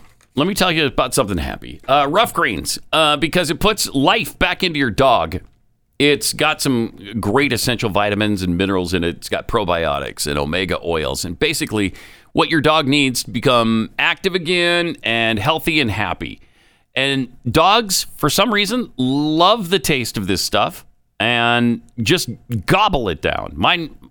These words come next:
from the very beginning, just loved it and turned up her nose at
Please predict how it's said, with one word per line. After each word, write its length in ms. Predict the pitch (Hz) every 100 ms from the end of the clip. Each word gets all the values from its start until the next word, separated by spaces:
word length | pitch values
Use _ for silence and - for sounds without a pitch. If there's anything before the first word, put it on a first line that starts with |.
| -
from 280 | - 139 123
the 60 |
very 300 | 110 160 175
beginning, 680 | 143 127 98 147 139 85 62 -
just 220 | - 117
loved 300 | 101 113 95
it 120 | - - _ _
and 580 | 104 107 104 101 101 - - _ -
turned 200 | 170 160
up 100 | -
her 80 | 110
nose 320 | 113 127 113
at 280 | 73 78